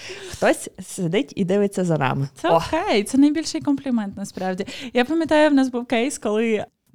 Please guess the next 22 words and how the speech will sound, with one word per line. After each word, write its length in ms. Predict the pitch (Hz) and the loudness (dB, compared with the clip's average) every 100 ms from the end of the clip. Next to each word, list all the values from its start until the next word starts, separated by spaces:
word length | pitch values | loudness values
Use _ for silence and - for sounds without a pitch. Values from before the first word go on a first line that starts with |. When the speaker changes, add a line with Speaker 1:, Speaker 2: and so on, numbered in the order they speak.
| _ | _
Speaker 2:
фото, 380 | 247 370 403 302 | 4 4 4 4
які 380 | 233 233 233 | 4 2 2
робились 320 | 226 220 214 220 | 2 4 2 2
для 120 | 214 | 2
сайту, 440 | 269 403 494 285 | 4 2 4 4
в 20 | |
основному 640 | 226 - 226 233 254 254 226 | 2 2 6 8 8 8 6
робили 300 | 220 208 220 | 4 2 4
ми 100 | 208 | 4
з 60 | 202 | 2
молекулою 480 | 202 202 202 196 | 2 2 0 -2
вдвох. 340 | 190 202 359 392 | 0 2 2 2
Зараз 360 | 226 214 214 | 2 4 2
нам 280 | 214 196 190 - _ _ | 2 2 0 -4 _ _
часто, 600 | - 196 202 - 190 190 - - - | 0 2 2 2 4 4 0 -20 -6
в 100 | 208 | 0
більшості 440 | 208 262 - 208 202 | 4 4 2 -2 0
випадків 320 | 190 214 185 | 0 -2 -2
допомагає 420 | 190 208 202 202 | 0 2 4 4
Настя 400 | 202 330 - 233 | 4 0 0 0
з 60 | |
к-, 120 | - | 0